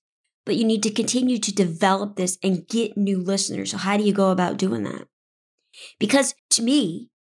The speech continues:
your audience is your lifeline. You may have started a podcast because you wanted to do a podcast, you wanted to grow your business,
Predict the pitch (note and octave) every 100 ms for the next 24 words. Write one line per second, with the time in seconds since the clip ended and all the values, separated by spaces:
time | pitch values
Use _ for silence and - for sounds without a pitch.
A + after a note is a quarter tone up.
0 | _ - - B3+ C#4+ E4 D4 C4+ A#3 G3+
1 | F#3+ F#3 - - - _ _ _ _ _
2 | G3 F3 B3 D4 E4+ E4+ C4+ - - G3+
3 | G#3 B3 B3+ C4 A3+ G#3+ G#3 G#3 G#3 A3+
4 | A3 A#3 - - G#3 G#3+ F#3 G3 G3 G#3
5 | G#3 G3 G3+ G3+ G3 G#3 G3 G#3 G3 G3
6 | - G3 G3 G3+ G3+ G3 F#3+ G3 F#3+ F#3+
7 | F#3+ F#3+ - -